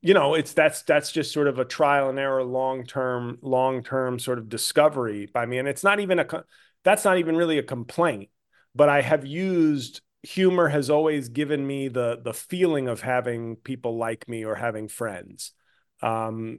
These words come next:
even if that was sometimes, uh, deceptive. So it's, uh, yeah, it's, it's just, um, you know, it's, it's helpful in dating, obviously making, making, making women laugh.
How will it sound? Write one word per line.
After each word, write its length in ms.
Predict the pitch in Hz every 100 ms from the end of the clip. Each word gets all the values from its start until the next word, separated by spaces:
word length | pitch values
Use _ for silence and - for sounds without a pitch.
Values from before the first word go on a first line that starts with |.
| -
even 240 | 139 131
if 140 | 131 120
that 180 | 123 120
was 160 | 117
sometimes, 1040 | 139 123 120 120 113 117 117 110 - - -
uh, 160 | 120 107
deceptive. 760 | 101 - 147 120 - 98 87
So 460 | - 123 113 110 - _ _ _ _ _
it's, 360 | 147 127 - 151
uh, 480 | 139 139 139 143 - _ _ _ _
yeah, 300 | 147 160 214
it's, 260 | 143 127 -
it's 240 | 156 -
just, 560 | - 151 151 - - - _ _ _ _ _ -
um, 720 | 127 131 131 127 127 127 123 _ _ _ -
you 100 | 165
know, 280 | 147 170 -
it's, 300 | 143 - - _ _ _
it's 180 | 139 -
helpful 460 | 143 143 - 147 135
in 120 | 127
dating, 480 | 123 131 139 139 127
obviously 380 | 123 123 123
making, 400 | 127 123 123 120 120
making, 340 | 123 120 120 123 123
making 340 | 123 120 120
women 260 | 120 127 127
laugh. 540 | 127 127 127 123 -